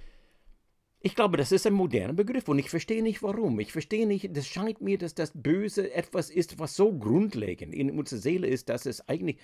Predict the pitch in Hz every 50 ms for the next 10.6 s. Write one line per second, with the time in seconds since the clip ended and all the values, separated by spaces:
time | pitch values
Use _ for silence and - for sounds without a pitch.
0 | - - - - _ _ _ _ _ _ - - - 175 175 175 - - 185 202
1 | 214 190 147 113 147 139 143 160 170 180 165 - 160 156 160 156 156 160 165 196
2 | 220 - - - - 214 - - - 113 120 98 98 104 104 101 - 135 127 -
3 | - 131 135 135 - 147 151 - - 190 202 220 226 170 156 165 156 156 226 254
4 | 220 - - - - - 117 - - 110 104 101 104 110 120 120 - - - 104
5 | 92 117 117 117 - 135 117 - _ _ - - - - - - 170 185 - -
6 | - 127 113 110 143 135 147 131 - - 143 175 - - - 98 - - _ _
7 | _ _ _ _ _ _ - 143 139 143 127 127 - - - 156 - - 247 233
8 | - - - - - - 123 131 123 160 196 226 202 - - - - - - 101
9 | - - 104 101 98 78 76 82 80 78 76 - - - - - - - 120 127
10 | - - - 143 139 - - 156 175 190 175 160